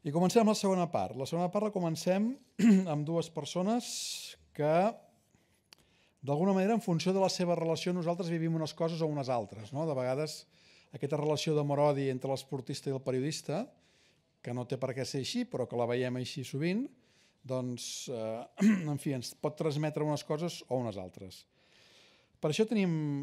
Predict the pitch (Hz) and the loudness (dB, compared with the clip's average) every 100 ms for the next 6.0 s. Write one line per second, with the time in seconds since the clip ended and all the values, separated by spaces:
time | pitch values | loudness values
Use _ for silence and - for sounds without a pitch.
0 | - _ _ _ _ 139 147 156 170 202 | -8 _ _ _ _ -4 0 2 2 0
1 | 185 165 151 151 156 156 143 143 170 170 | 0 0 0 0 0 -2 -2 0 2 2
2 | 208 294 _ _ - 117 123 131 175 - | -2 -4 _ _ -12 -8 -4 -2 -2 0
3 | 165 202 - _ _ _ _ _ _ _ | -2 -2 -6 _ _ _ _ _ _ _
4 | _ _ _ - - 135 127 123 120 127 | _ _ _ -16 -8 -4 -2 -2 -4 -8
5 | - 131 123 135 135 - 135 - - | -10 -12 -10 -8 -6 -4 -6 -8 -20